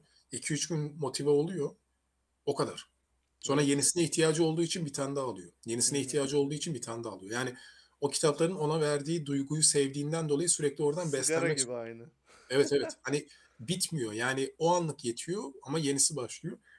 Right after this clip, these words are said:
Speaker 1: O konuda ben de sana katılıyorum ama motivasyon hani önemli bir kavram. Burada bazı kişisel gelişim diye bizim hani bir kenara koyduğumuz kitapları da yazanlar mesela işte klinik psikolog gibi insanlar oluyor. Onlarınki pek kişisel gelişim gibi değil.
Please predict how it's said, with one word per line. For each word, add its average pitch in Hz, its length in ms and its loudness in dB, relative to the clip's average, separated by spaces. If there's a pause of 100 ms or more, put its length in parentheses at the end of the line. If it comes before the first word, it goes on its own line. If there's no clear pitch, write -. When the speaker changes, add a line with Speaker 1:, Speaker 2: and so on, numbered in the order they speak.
Speaker 1:
O 143 100 -4
konuda 151 260 6
ben 170 160 6
de 156 60 2
sana - 240 -2
katılıyorum 139 420 -2
ama 170 120 -2
motivasyon 143 580 -2
hani 160 160 -2
önemli 143 400 -2
bir 143 60 -6
kavram. 113 380 -10 (760)
Burada 143 420 2 (1080)
bazı 151 580 0
kişisel 147 400 2
gelişim 143 460 -2
diye 139 240 -2
bizim 131 180 0
hani 127 160 -4
bir 120 60 -12
kenara 135 300 -2
koyduğumuz 123 640 -2 (200)
kitapları 139 500 -6
da 190 100 -6
yazanlar 127 520 -2
mesela 131 400 -2 (220)
işte - 220 -8 (800)
klinik 131 320 -4
psikolog 120 420 0
gibi 120 160 -6
insanlar 127 440 0
oluyor. - 280 -6
Onlarınki 123 380 -4
pek - 460 -6
kişisel - 440 4
gelişim 127 340 -2
gibi 135 180 -4
değil. 160 260 -4